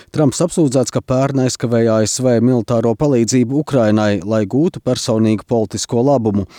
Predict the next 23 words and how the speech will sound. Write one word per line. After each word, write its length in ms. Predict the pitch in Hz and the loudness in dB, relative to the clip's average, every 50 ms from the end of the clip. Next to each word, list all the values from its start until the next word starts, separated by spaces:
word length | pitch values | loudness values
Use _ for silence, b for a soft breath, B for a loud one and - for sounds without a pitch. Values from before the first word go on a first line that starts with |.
| B B B - | B B B -4
Proti, 380 | - 151 190 208 208 - 151 110 - - | 0 2 2 2 2 0 -2 -4 -4 -4
Trumps 320 | - 139 120 117 110 - 127 | -2 0 0 0 0 -2 -4
izdarīja 340 | 120 117 123 113 113 113 104 | -4 -2 0 2 2 0 0
spiedienu 560 | - - - 160 180 156 156 139 127 120 127 - | -2 0 0 0 2 2 2 4 4 2 0 0
uz 220 | - 139 131 - | -2 -4 -4 -4
Kijevu 460 | - - 165 185 180 156 131 117 107 | -4 -2 0 2 4 4 2 2 0
sākt 340 | - - 151 127 110 - - | -2 -2 0 0 0 0 -2
izmeklēšanu 720 | 151 139 139 120 - - 131 120 113 - - 131 117 113 - | 0 0 0 0 0 0 0 0 0 0 0 2 0 0 0
pret 220 | - 123 110 104 | 0 -2 0 0
bijušo 400 | 135 135 131 113 - - 123 113 107 127 | 2 2 2 0 0 0 0 0 2 0
viceprezidentu 840 | 107 - - 123 - 135 135 131 120 123 127 120 117 110 - 131 117 | 0 0 -2 -2 -2 0 0 0 0 0 0 2 2 2 2 0 0
un 80 | 110 - | 0 0
Trumpa 320 | - 123 120 117 107 110 98 | 0 0 0 0 -2 -4 -4
politisko 560 | - 127 113 110 - - - - - 113 104 | -2 -2 -2 -2 -4 -6 -8 -6 -4 -4 -2
sāncensi, 640 | - - 123 135 156 180 - 170 139 127 - - - B B B B | -2 -2 0 2 0 2 2 0 0 0 0 -2 -4 B B B B
iespējamo 560 | - - 117 - - 127 117 113 113 113 113 107 | -4 -4 -4 -2 0 0 2 2 2 2 2 0
demokrātu 480 | 127 127 120 101 - 123 110 101 - | -2 -2 -2 -2 -2 -2 -2 -2 -2
kandidātu 560 | - 120 117 120 127 127 113 113 120 - - | -4 -4 -2 -2 -2 0 0 -2 -2 -2 -4
uz 80 | - - | -8 -6
prezidenta 540 | - 123 120 107 101 117 110 107 - 123 120 | -4 -2 -2 -2 0 0 0 0 0 0 0
amatu 220 | 110 104 - 117 | 0 -2 -4 -4
Džo 180 | 107 120 120 113 | -2 -2 0 0
Baidenu 480 | 110 135 139 147 151 139 127 110 104 | 0 2 2 2 2 2 2 0 0